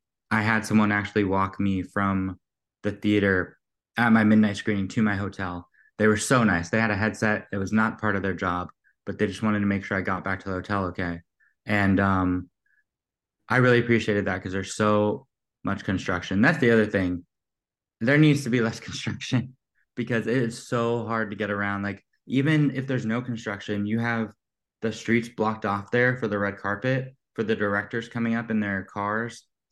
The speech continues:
and get, get out. I can't even imagine what it's like if the stars are there. Like, there was a big crowd lined up to see Sandra Oh get out of her car 'cause we weren't sure if she was gonna be there, and she wasn't. But imagine if she was. Like, if these stars were there,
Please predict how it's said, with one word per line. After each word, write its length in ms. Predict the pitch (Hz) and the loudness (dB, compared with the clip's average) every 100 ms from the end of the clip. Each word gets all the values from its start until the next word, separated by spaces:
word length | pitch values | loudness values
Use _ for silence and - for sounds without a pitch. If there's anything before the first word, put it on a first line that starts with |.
| - | -6
and 180 | 101 95 | -4 -2
get, 260 | 107 104 | -2 -2
get 160 | 104 101 | -2 0
out. 300 | 101 107 - _ _ - | 0 -2 -4 _ _ -6
I 60 | |
can't 180 | 127 147 | 0 4
even 100 | 131 | 6
imagine 360 | 110 107 113 110 | 6 4 2 0
what 120 | 107 | -2
it's 160 | 98 - | -2 -4
like 280 | 101 95 - | -2 -2 -4
if 200 | 107 95 - _ _ _ | -8 -8 -10 _ _ _
the 140 | 101 | -4
stars 480 | 92 - 101 117 104 | -2 0 2 2 2
are 100 | 90 | 0
there. 380 | 82 80 78 85 _ _ | -2 -6 -8 -12 _ _
Like, 180 | 98 107 | -2 2
there 140 | 131 135 | 2 4
was 160 | 127 | 4
a 160 | 101 95 - | 2 0 0
big 220 | 123 113 | 0 0
crowd 340 | - 117 110 | 0 0 0
lined 240 | 104 107 107 | 0 0 0
up 120 | 104 | -4
to 80 | 107 | -6
see 180 | 110 107 | -4 -2
Sandra 420 | 110 107 101 90 | 0 0 0 0
Oh 180 | 104 98 | 0 -2
get 160 | 95 92 | -4 -6
out 100 | 92 | -6
of 60 | |
her 80 | 90 | -8
car 440 | - 95 87 85 - _ _ _ _ - | -6 -4 -4 -6 -12 _ _ _ _ -2
'cause 160 | 101 | 2
we 120 | 107 110 | 4 6
weren't 320 | 110 113 - | 6 2 2
sure 160 | 110 | 0
if 60 | 98 | 0
she 100 | 101 | -2
was 100 | 92 | -4
gonna 180 | 95 90 | -2 0
be 140 | 107 | 0
there, 140 | 95 87 | 0 -2
and 100 | 90 | -4
she 80 | 98 | 0
wasn't. 460 | 143 139 95 90 _ _ _ - | 2 2 -2 -4 _ _ _ -2
But 380 | 110 104 98 - _ _ _ _ _ _ _ | 0 2 -2 -8 _ _ _ _ _ _ _
imagine 380 | 120 120 139 135 | -2 0 0 0
if 60 | 135 | -2
she 140 | - | -4
was. 640 | 95 101 110 85 - - _ _ | -4 -4 -4 -8 -16 -20 _ _
Like, 180 | 117 123 | -2 0
if 140 | 127 127 | 0 2
these 180 | 131 135 | 2 4
stars 260 | 127 120 | 2 2
were 220 | 98 107 | 2 2
there, 460 | 101 98 107 123 - | 2 0 -2 -2 -8